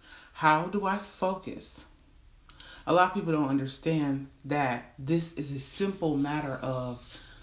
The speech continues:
knowing how. Well, I want to make it real clear. There's only one thing that drives your focus,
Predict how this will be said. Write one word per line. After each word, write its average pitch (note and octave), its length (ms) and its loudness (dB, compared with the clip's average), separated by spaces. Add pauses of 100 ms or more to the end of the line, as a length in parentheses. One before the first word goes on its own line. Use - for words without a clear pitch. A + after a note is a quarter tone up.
(220)
knowing D3+ 760 2 (840)
how. - 500 -2 (1800)
Well, D#3 340 4 (760)
I E3+ 100 8
want F#3 160 2
to F3 60 0
make D#3+ 100 -2
it C3 100 -2
real D3+ 140 2
clear. B2 320 -4 (1040)
There's G3 180 0
only B3 560 6
one D#3 640 2 (200)
thing C3 420 0 (100)
that C3 180 -2
drives C3 640 -2
your C3+ 140 -2
focus, - 580 -10